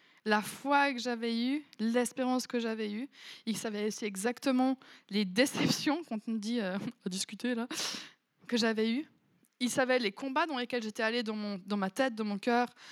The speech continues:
euh, dans les argumentations peut-être aussi <laughs> envers mes parents. Il, il savait.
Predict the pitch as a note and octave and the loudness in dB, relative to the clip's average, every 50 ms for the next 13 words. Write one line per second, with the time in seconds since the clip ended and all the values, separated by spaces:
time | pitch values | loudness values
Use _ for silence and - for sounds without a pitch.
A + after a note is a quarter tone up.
0 | - - - _ _ _ - C#3 G3 G3 G3 F#3+ F#3 G3 G3+ G3+ G3 G3 G3 G3+ | -20 -20 -20 _ _ _ -8 -6 -4 -2 -2 -2 -2 -2 -2 -2 0 -2 -2 0
1 | G3+ A3 A#3 A#3+ - - A#3+ A#3+ A#3+ - A#3+ G#3+ - - B3 A3+ - A#3+ A3 G#3+ | 2 2 2 2 2 -2 -4 -4 -4 -6 -6 -6 -4 -4 -4 -4 -2 -2 -2 -2
2 | A3 - - A3 - - A#3+ G#3+ C4+ A3+ A#3+ A3+ G#3+ G#3+ G#3 G3+ - G#3+ G#3+ A3 | -4 -2 -4 -6 -4 -4 -4 -2 0 2 2 0 0 -2 -4 -2 -2 -2 -2 -2
3 | A#3+ C4 - - - - - - - - - _ _ _ _ - A3 - - - | -4 -6 -8 -12 -20 -20 -20 -20 -20 -20 -20 _ _ _ _ -6 -6 -6 -6 -8
4 | - G#3+ F#3+ - - C4+ F#4 | -6 -6 -6 -4 0 0 0